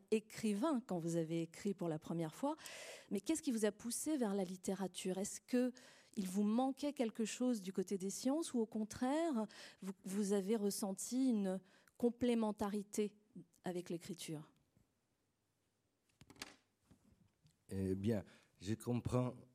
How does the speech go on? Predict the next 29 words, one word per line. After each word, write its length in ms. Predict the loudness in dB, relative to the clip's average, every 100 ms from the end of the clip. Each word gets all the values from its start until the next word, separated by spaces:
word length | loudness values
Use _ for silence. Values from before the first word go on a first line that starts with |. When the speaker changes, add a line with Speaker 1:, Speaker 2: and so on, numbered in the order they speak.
| -12
Speaker 2:
en, 140 | -10 -6
en 60 | -4
général, 440 | -2 -2 -2 -2
je 120 | -4 -8
comprends 440 | -10 -6 -4 -4
bien 280 | -6 -2 0
le 80 | -2
français. 720 | -4 -6 -6 -2 0 0 -2 -12
Quelques 240 | -10 -8 -6
mots, 160 | -6
je 100 | -6
ne 80 | -10
comprends 400 | -10 -12 -10 -12
pas, 240 | -4 -2 -2
mais, 240 | -6 -8 -12 -20 -20 -20 -10 -2
mais 300 | 2 4 4
pour 220 | 2 4
parler, 280 | 4 4 2
c'est 300 | 2 0 -2 _ -4
très, 220 | 4 6
très 240 | 4 -2 0
difficile 460 | -2 -6 -10 -12
pour 200 | -10 -12 -10
moi. 200 | -10 -10 -12 -14 -18 -18 -20 -20 _ -16
Euh, 580 | -14 -12 -12 -12 -12 -14 -14 -18 -20 -14
euh, 280 | -10 -10 -12 -16 -20 -18
je 160 | -16
vais, 320 | -10 -10 -10 -18 _ _ _ _ _ _ _ -20 -20 _ _ _ _ _ _ _ _ -10
euh, 380 | -6 -4 -4